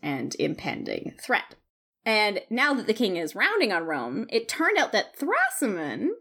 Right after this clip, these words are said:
in his newly reclaimed duchy, which, remember, the Pope helped him get,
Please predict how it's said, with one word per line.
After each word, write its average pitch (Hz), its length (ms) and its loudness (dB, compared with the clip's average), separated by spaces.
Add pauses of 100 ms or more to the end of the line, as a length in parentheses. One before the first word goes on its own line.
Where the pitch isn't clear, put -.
(160)
in 214 160 2
his 190 260 0
newly 202 400 0
reclaimed 185 640 -6
duchy, 170 520 0
which, - 340 -8
remember, 156 420 -4
the - 140 -4
Pope 160 320 -2
helped 151 300 0
him 151 140 -2
get, 165 420 -2